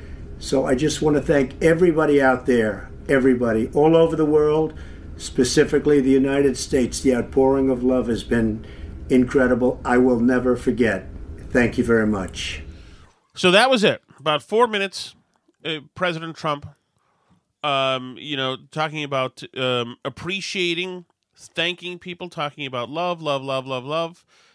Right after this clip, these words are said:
Speaker 2: a status report on how he's feeling, um, a message of resolve that he wants to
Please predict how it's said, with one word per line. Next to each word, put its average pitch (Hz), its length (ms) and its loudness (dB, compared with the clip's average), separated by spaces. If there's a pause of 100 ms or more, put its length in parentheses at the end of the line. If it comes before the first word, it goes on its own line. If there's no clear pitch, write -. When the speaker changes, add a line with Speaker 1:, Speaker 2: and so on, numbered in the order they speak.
(100)
Speaker 2:
a 120 80 -8
status 170 460 -4
report 165 300 -6
on 135 60 -12
how 135 220 -2
he's 139 260 -10
feeling, 185 480 -6 (440)
um, 127 500 0
a 123 260 -4
message 151 440 -6
of 135 140 -6
resolve 151 640 -2
that 131 120 -8
he 131 180 -12
wants 127 380 -12
to 113 360 -12